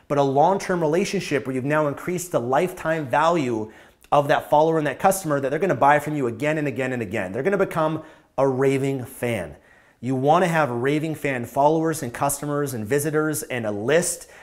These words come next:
that people, they love and engage with the emails that you send out with, you know, send out to them because you've added so much value to them up front.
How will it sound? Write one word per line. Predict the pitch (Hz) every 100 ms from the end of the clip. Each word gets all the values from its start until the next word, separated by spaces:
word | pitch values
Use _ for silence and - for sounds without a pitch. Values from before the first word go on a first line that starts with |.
| - _ -
that | 131 -
people, | - 165 160
they | 143 123
love | 117 117 139 160
and | 143
engage | 120 117 139 147
with | 127
the | 139
emails | 123 143 143 143
that | 131
you | 123
send | - 120
out | 127 143
with, | 139 -
you | 131
know, | 123 117
send | 113 139 131
out | 139
to | 165
them | 156 156
because | 131 147 143 131 - - - -
you've | 135 143 -
added | 143 170 156
so | 170
much | 160 -
value | 143 170 202
to | 147
them | 143
up | 139 139
front. | 175 185 185